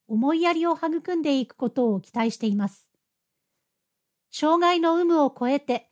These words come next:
共に楽しむことができるので、誰もが大切にされ、互いに尊重される社会につながっていくのでは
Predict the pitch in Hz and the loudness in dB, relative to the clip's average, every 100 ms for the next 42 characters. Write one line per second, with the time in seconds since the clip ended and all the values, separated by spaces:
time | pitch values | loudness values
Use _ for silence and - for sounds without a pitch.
0 | _ 269 330 370 359 349 370 392 359 311 | _ -2 0 0 0 -2 -2 -2 -2 -2
1 | 320 294 226 240 311 269 233 214 208 - | 0 0 0 -2 -2 0 0 0 -2 -6
2 | _ _ _ _ _ 208 311 392 339 277 | _ _ _ _ _ -2 0 2 2 0
3 | 247 233 285 330 - 311 294 262 262 - | 0 -2 -2 -4 -6 -6 -2 -2 -2 -8
4 | _ _ _ - 226 277 339 339 339 - | _ _ _ -10 -4 0 0 2 0 0
5 | 302 311 339 330 320 320 311 339 320 285 | -2 0 -2 -2 -2 -2 -2 -4 -2 0
6 | 240 233 214 254 302 311 - 294 302 294 | -2 -4 -4 -2 -2 -4 -6 -4 -2 -2
7 | 247 214 | 0 -2